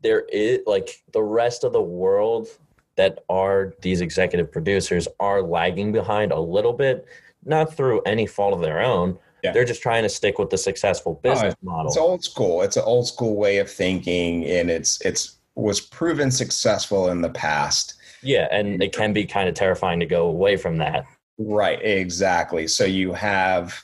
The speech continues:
Speaker 2: you know, you're finding these executives are now hiring, you know, a younger generation of executives that sort of understands what the audience wants. And, and it is that au-,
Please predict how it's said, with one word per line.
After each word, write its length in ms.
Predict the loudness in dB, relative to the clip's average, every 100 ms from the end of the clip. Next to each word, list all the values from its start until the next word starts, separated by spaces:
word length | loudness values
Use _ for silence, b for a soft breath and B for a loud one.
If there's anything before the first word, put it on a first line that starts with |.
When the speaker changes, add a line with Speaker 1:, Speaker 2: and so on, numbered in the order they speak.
| -2
Speaker 2:
you 160 | 0
know, 520 | 2 2 2 -2 -6 -14 _
you're 140 | -8 -4
finding 400 | 0 0 0 0
these 180 | -2
executives 640 | -2 -2 0 0 0 -2 -2
are 60 | -2
now 380 | 0 0 0
hiring, 840 | -2 -2 0 2 2 0 -2 -4 -4
you 160 | -2 0
know, 260 | 0 0 0
a 100 | 0
younger 460 | 0 0 0 -2
generation 800 | -2 -2 -2 -2 0 0 0 -2
of 120 | -2
executives 680 | -4 -4 -2 -2 -2 -4 -4
that 140 | -4 -2
sort 180 | -2
of 120 | -2 0
understands 880 | -2 -2 -4 -2 -2 0 -2 -6
what 280 | -4 -2 -2
the 140 | -2 0
audience 480 | 0 0 -4 -6
wants. 720 | -6 -2 0 0 0 -2 -6 B B B B B B -4
And, 500 | 0 0 0 -2 -2
and 160 | 0
it 140 | 0 0
is 240 | 0 0
that 200 | 0 2
au-, 260 | 0 -2